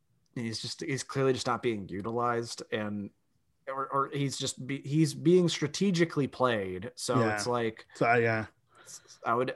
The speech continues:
Speaker 1: I hate to say gimmicky 'cause I respect the guy too much, but it is very clear
Speaker 2: Yeah.
Speaker 1: that he's,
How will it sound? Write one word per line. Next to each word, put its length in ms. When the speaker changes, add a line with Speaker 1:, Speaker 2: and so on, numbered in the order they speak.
Speaker 1:
I 180
hate 240
to 80
say 200
gimmicky 520
'cause 140
I 40
respect 440
the 60
guy 160
too 200
much, 380
but 300
it 120
is 180
very 480
clear 300
Speaker 2:
Yeah. 160
Speaker 1:
that 120
he's, 320